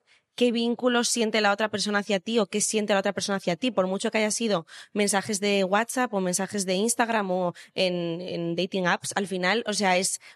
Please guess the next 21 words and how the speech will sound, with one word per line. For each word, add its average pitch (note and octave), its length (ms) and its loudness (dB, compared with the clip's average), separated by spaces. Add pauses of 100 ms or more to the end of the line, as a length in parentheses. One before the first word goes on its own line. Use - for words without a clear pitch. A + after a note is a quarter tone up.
una A#3+ 200 2
conexión A#3 420 -2
que A#3 100 -4
tú G#3+ 100 -4
tienes A3+ 240 -4
con A3 140 -2
alguien A#3 440 0 (360)
y G#3+ 220 0
esa G#3 280 2
se-, - 280 0
ese - 160 -2
sentimiento A3 460 0
que F#3 60 0
a F#3 60 0
ti G#3 80 -4
te A#3 120 0
produce A#3 480 0
solo G#3+ 220 2
lo A#3 120 4
conoces A3+ 520 -4
tú. C#4+ 240 0